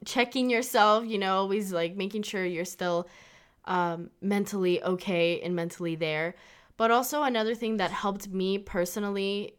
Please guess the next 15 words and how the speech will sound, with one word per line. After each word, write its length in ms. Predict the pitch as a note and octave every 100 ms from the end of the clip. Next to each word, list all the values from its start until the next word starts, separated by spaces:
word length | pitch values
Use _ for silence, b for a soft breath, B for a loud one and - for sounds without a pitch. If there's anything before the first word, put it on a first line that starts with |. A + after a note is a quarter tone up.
| -
especially 500 | G3+ - G#3 A3+ A#3
with, 160 | G3+ G3+
like, 200 | F3 F3+
passing 400 | F#3 F#3 G3+ G3
my 120 | F3
classes 560 | - D3+ F3 F#3+ F#3+
and 80 | F#3+
not 200 | F3 E3+
getting 240 | F#3 F#3 F3
overwhelmed, 680 | F3 F3 E3 D#3 D#3+ F#3+ b b b b
was 440 | G3+ F#3+ F#3 F#3 - F#3+
building 580 | F#3 F#3 F#3+ G3 F#3+ F#3
a 260 | - F3 F3
support 600 | - E3 F3 - E3+ -
group, 300 | - B2